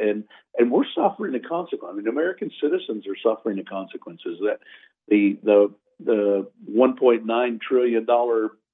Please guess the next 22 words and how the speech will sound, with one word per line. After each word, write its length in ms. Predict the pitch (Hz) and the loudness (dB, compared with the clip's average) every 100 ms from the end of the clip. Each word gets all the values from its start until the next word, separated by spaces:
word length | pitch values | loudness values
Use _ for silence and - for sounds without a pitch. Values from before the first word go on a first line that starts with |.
| - | -4
Biden 400 | 107 127 117 110 - | -2 -2 -6 -18 -8
bill 300 | 113 117 113 | -4 -2 -4
that 180 | 104 - | -6 -4
they, 240 | 104 104 - _ _ - | -6 -6 -12 _ _ -4
they 120 | 107 | -4
called 380 | 107 117 120 104 | -2 -2 -2 -2
the, 320 | 101 98 95 | -4 -4 -6
uh, 160 | - 110 | -8 -10
American 420 | 113 110 110 107 | -8 -8 -8 -6
Rescue 480 | 110 127 - 117 104 | -4 -4 -4 0 2
Act, 300 | 101 104 - | 2 0 -2
they, 220 | 98 98 - _ - | -4 -4 -8 _ -4
they 100 | 107 | -2
tried 260 | - 123 | 2 2
to 60 | 113 | 0
use 280 | 107 113 110 - | -2 -2 -2 2
covid 320 | 123 127 107 | 2 4 0
as 140 | 107 | -2
a 60 | 104 | -6
cover 300 | - 131 123 | -2 -2 -2
to, 240 | 104 101 101 - | -2 -2 -2 -4
to 120 | 101 | -8